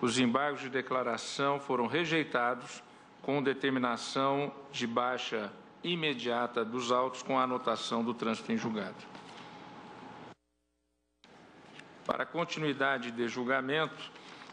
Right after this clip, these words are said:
os feitos que iniciamos na data de ontem, a ação direta de inconstitucionalidade por omissão de número vinte e seis, de relatoria do ministro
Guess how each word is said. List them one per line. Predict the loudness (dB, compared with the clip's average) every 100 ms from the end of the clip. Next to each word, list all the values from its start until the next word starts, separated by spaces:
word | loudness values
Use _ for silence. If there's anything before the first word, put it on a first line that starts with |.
| -4
os | -2 0
feitos | 4 2 2 -4
que | 2
iniciamos | 4 4 4 4 4 4 0 0 0
na | 2
data | 2 0 0
de | 4
ontem, | 4 6 4 2 4
a | 2
ação | 2 2
direta | 4 4 4 4
de | 2
inconstitucionalidade | 4 2 2 2 0 2 2 2
por | 0 4
omissão | 6 4 2 2 4
de | 4
número | 6 6 6
vinte | 6 4 4
e | 2
seis, | 4 4 4
de | 0
relatoria | 0 0 2 2 4
do |
ministro | 4 4 2